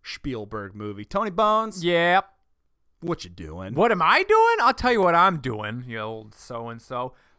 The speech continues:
Speaker 2: I found this podcast that I'm mildly obsessed with. Uh, it's not the Afternoon Yap. It's called
Speaker 1: <laughs>
Speaker 2: Something to Wrestle. Something to Wrestle. Or were you a fan of wrestling back when you were a youngster, like eighties, nineties wrestling?
Speaker 1: I was a fan of, briefly, in the mid nineties of wrestling.
Speaker 2: Yeah,
Speaker 1: I was
Speaker 2: so
Speaker 1: a big Kevin Nash fan,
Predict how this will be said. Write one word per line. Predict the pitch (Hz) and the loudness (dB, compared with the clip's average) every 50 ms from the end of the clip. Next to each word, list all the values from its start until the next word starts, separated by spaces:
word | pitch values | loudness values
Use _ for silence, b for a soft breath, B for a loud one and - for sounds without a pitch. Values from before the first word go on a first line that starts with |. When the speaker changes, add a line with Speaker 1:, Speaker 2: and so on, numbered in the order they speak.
| b _ | b _
Speaker 2:
I | - 190 254 | 2 2 2
found | 269 - 294 269 262 254 | 2 2 2 2 2 2
this | 247 233 - | 0 -2 -2
podcast | - - 202 170 143 - - - 117 107 117 - - | 0 2 4 4 4 2 -2 -4 -4 -4 -4 -4 -4
that | 143 135 135 | -4 -2 0
I'm | 135 135 135 127 | 0 0 0 -2
mildly | 131 131 131 127 139 139 139 139 131 135 135 | -4 -2 0 0 2 2 0 -2 -2 -4 -4
obsessed | 131 127 113 - - 110 101 - - - | -4 -4 -6 -6 -6 -6 -6 -6 -8 -8
with. | 113 127 170 180 - - b b b b b b b b - | -6 -6 -6 -8 -10 -16 b b b b b b b b -8
Uh, | - 127 117 120 117 113 - - _ _ _ 190 165 | -6 -4 -2 -2 -2 -2 -4 -6 _ _ _ -20 -20
it's | - - - - | -20 -18 -10 -4
not | 135 139 147 - | -2 -2 -2 -2
the | - 135 123 | -2 -4 -4
Afternoon | 117 113 - - 120 117 110 110 | -4 -4 -6 -8 -10 -10 -10 -8
Yap. | 110 110 113 135 143 - 151 | -6 -2 -2 -2 -2 -4 -8
It's | 139 - - | -12 -12 -6
called | - - 151 151 - | -4 -2 -2 0 -2
Speaker 1:
<laughs> | 440 | -2
Speaker 2:
Something | - 370 - - 214 233 233 220 - 262 247 247 240 247 240 - - - | -4 -2 2 4 4 4 2 0 -4 -4 -2 -2 -2 -4 -6 -8 -10 -4
to | - 226 220 214 208 | -2 0 0 0 0
Wrestle. | 190 156 160 185 170 151 - - 120 - - - - - - _ b b b b b b b b b b b | 0 2 4 4 4 2 -2 -8 -14 -16 -18 -20 -20 -20 -20 _ b b b b b b b b b b b
Something | - - 196 214 202 226 226 208 | -2 0 0 0 2 0 -4 -4
to | 214 | 0
Wrestle. | 190 165 123 - - 117 104 | 0 0 0 -2 -6 -6 -6
Or | 139 151 | -4 -2
were | 147 180 220 | 0 0 0
you | 240 277 320 339 | 2 2 2 0
a | 294 | 0
fan | - - 294 285 277 | 0 -2 -2 0 0
of | 269 226 208 | -2 -2 -2
wrestling | 247 247 226 - 262 247 240 226 208 | -2 -2 -2 -4 -6 -6 -6 -4 -2
back | 202 214 208 208 - | -2 -2 -2 -2 -4
when | 214 | -6
you | 202 208 208 | -6 -4 -2
were | 208 202 | -2 -2
a | 196 | -2
youngster, | 185 202 208 202 - - - 208 | -4 -6 -6 -6 -10 -8 -6 -4
like | 196 175 147 - | -2 -2 -4 -4
eighties, | - 170 180 175 185 180 156 | -4 -6 -6 -6 -6 -8 -4
nineties | 160 151 165 170 165 170 165 | -2 -2 -2 -2 -4 -6 -4
wrestling? | 151 151 156 156 - - 170 170 170 160 | -2 -2 -2 -2 -4 -6 -6 -6 -4 -2
Speaker 1:
I | 147 185 233 | 0 0 0
was | 254 247 190 185 | 0 0 0 0
a | 220 | -2
fan | 190 - - 180 170 170 170 170 | -2 -2 -2 -2 0 0 0 0
of, | 160 156 143 135 135 131 - - | 0 0 0 -2 -6 -12 -18 -20
briefly, | - 156 127 113 156 175 196 202 180 - - 139 131 117 113 110 107 - | -20 -20 -14 -8 -4 -4 -4 -4 -4 -8 -10 -8 -8 -8 -8 -10 -10 -12
in | - 131 127 | -12 -10 -8
the | 127 | -8
mid | 127 135 139 143 139 131 | -6 -4 -4 -4 -4 -4
nineties | 131 131 127 117 113 101 104 92 95 95 | -4 -4 -4 -4 -6 -8 -10 -12 -10 -10
of | 104 104 101 107 | -10 -10 -8 -8
wrestling. | 113 107 101 - - 110 95 90 85 95 151 | -8 -6 -6 -8 -10 -12 -12 -14 -12 -4 0
Speaker 2:
Yeah, | 202 233 208 165 - | 2 2 4 2 2
Speaker 1:
I | 156 | 0
was | 165 | 0
Speaker 2:
so | 160 185 208 | 2 4 4
Speaker 1:
a | 202 | 4
big | 196 156 143 | 4 2 0
Kevin | - 208 196 185 180 175 170 | 0 0 2 2 0 -2 0
Nash | 175 175 175 175 180 180 - - | 2 4 4 4 2 0 -2 -4
fan, | - 190 170 165 165 165 165 165 165 170 | -2 -2 0 0 0 0 0 0 -2 -4